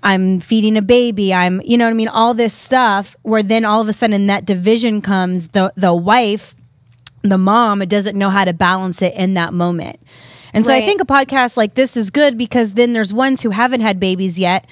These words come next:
Speaker 1: who can go into it knowing what to look for.
Speaker 2: Yeah.
Speaker 1: You know, what to be told, like, when they're starting to feel like, "I'm, I'm not giving my husband proper time. I'm not giving him love. I'm not giving him,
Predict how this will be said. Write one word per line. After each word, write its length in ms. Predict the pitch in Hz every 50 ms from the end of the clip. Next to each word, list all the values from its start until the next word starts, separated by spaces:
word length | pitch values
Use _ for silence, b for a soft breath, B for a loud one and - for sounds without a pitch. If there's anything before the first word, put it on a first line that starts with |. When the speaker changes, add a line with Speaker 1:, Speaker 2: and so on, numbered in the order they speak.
| B B B B B B
Speaker 1:
who 100 | 247 240
can 160 | - 247 233
go 160 | 196 220 220 208 226
into 320 | 240 247 - - 233 214
it 100 | 202 208
knowing 540 | 190 190 202 214 240 247 233 220 208 190 196
what 340 | - 196 202 233 247 - -
to 120 | - 214
look 200 | 214 247 285 -
for. 400 | - - 185 156 - - 175 - b b b b b b
Speaker 2:
Yeah. 320 | b 214 254 294 330 247 196
Speaker 1:
You 100 | 262 277
know, 100 | 247 220 202
what 240 | 202 233 233 -
to 100 | - 240
be 100 | 220 226
told, 360 | 208 - 262 240 233 220 196 190
like, 280 | 190 185 190 180 - B B B B B
when 180 | 214 220 226
they're 120 | 233 226 208
starting 400 | - - 226 208 214 220 220 208
to 60 | 214
feel 480 | - - - 226 220 214 208 196 196
like, 400 | 196 196 180 185 185 180 175 - _ _ _ _ -
"I'm, 360 | - 208 208 202 202 196 196 - _ - 196
I'm 400 | 202 208 202 202 196 196 190 190
not 260 | 196 196 196 - -
giving 320 | 185 202 180 190 190 180
my 140 | 180 180 180
husband 400 | 175 175 170 160 175 180 170 156
proper 340 | - 180 175 165 - 175 165
time. 460 | - - 180 175 170 160 160 165 -
I'm 180 | 170 175 180 185
not 340 | 185 185 185 185 185 - - - - - 190
giving 300 | 170 196 175 180 180 170
him 200 | 175 175 175 175
love. 380 | 170 170 175 170 170 170 160 160
I'm 220 | - 180 185 190
not 320 | 190 190 190 190 185 - 180
giving 320 | 185 185 175 180 180 180
him, 380 | 170 180 185 180 175 180 175